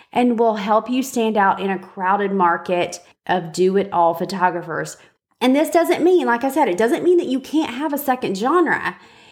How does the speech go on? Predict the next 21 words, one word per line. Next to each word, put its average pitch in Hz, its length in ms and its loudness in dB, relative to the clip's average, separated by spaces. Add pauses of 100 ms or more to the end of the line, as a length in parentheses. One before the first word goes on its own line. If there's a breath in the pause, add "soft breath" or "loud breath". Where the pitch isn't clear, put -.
(120 loud breath)
It 226 220 0
just 285 300 0
means 262 340 -2
that 233 140 -2
you 220 180 -4
will 254 160 0
have 214 240 -2
a 180 260 -2
primary 240 680 2
one 175 420 0 (300 loud breath)
that 202 160 2
is 196 180 0
the 185 220 0
foundation 175 1080 -2
of 175 220 -6
your 165 160 -2
business. 180 680 -4 (640 soft breath)
All - 80 2
right, - 180 -2
number 196 180 0
two, 196 340 -4